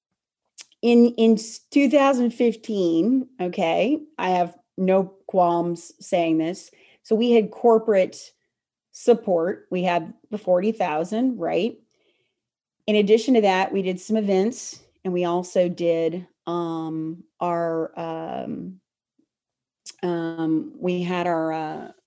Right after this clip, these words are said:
individual memberships, and I was really, really focused on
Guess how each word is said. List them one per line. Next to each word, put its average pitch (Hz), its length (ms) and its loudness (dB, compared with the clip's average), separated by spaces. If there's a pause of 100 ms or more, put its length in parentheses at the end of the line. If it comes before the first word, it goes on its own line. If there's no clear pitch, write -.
individual 214 760 4
memberships, 170 840 -6
and 185 140 -4
I 170 120 -4
was 170 280 -6 (320)
really, 262 880 0
really 208 840 -2
focused 185 880 -4
on 160 580 -6